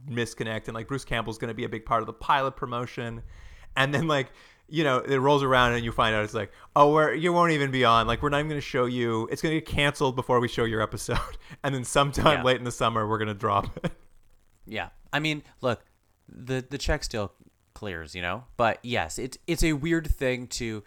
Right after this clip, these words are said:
Speaker 2: especially for a show that hasn't really had notable guest stars.
Speaker 1: That's not true. Ron Livingston.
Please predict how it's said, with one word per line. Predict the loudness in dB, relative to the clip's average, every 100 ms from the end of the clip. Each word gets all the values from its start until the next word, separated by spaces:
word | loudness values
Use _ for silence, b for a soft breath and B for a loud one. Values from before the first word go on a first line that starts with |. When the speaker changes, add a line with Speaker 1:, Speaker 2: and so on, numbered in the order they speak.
| b b
Speaker 2:
especially | -4 -4 -8 -10
for | -8
a |
show | -8 -6 -6
that | -6
hasn't | -8 -8 -8 -10 -14
really | -16 -14 -10 -4
had | -2 -2 -6 -10 -8 -8 -10 -16 -20 _ _ _ _ _ _ _
notable | -10 -6 -4 -4 -4 -6
guest | -6 -6
stars. | -6 -6 -6 -10 -14 -10
Speaker 1:
That's | -10 -8
not | -6
true. | -2
Ron | 0 0 0
Livingston. | -2 -2 -4 -6 -8